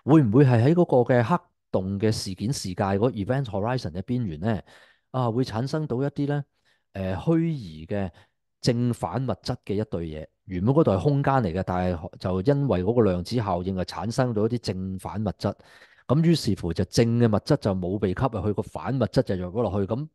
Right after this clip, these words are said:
咁於是乎成個質量咪好似，即係成，成個黑洞就咪好似少咗，少咗嘢咁。咁，咁其實都係一個好籠統嘅講法嚟嘅。咁其實就係因為呢，包括霍金在內嘅呢一啲理論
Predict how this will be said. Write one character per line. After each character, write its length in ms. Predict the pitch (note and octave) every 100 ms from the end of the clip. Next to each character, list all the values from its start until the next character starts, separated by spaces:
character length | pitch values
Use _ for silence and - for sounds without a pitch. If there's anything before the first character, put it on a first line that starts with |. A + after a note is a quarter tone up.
| -
咁 280 | A#2 C#3+ D3
於 140 | D#3+
是 180 | - F#2+
乎 100 | -
成 160 | D#2+ D#2
個 80 | F#2+
質 160 | -
量 200 | A2+ F#2
咪 80 | F2
好 100 | F#2+
似， 60 | A#2+
即 340 | G2+ F#2+ F#2 _ -
係 180 | B2+ -
成， 240 | D#2+ E2+
成 280 | - D#2+ E2+
個 100 | G#2+
黑 100 | B2+
洞 200 | A2 F2
就 100 | F2
咪 160 | E2+ E2+
好 140 | G2
似 140 | A2+
少 280 | F#2 - - F2+
咗， 260 | A#2 B2
少 220 | - - F#2+
咗 160 | A#2+
嘢 260 | A2 F2 F#2+
咁。 200 | F#2 A2 - - - - -
咁， 220 | E3 E3+ _ _ -
咁 180 | D3+ F3+
其 100 | G2+
實 100 | E2
都 180 | -
係 80 | C3+
一 20 | A#2
個 80 |
好 80 | F2+
籠 260 | F#2+ A#2 F#2
統 240 | F#2 F2+
嘅 20 | G2
講 180 | D#2+ G2
法 160 | D#2
嚟 60 | C2+
嘅。 140 | - - - - - -
咁 220 | F#3 G#3
其 80 | A#2
實 80 | F2
就 120 | -
係 20 | G2
因 140 | D3+
為 120 | C#3+
呢， 120 | G2 B2
包 260 | C3+ C#3+
括 120 | C#3
霍 220 | A2+ A2 -
金 160 | B2+
在 120 | A#2+ E2+
內 160 | E2 E2
嘅 100 | E2+
呢 100 | F#2
一 80 | A2
啲 200 | A2 A#2
理 240 | F2 E2+
論 120 | F2+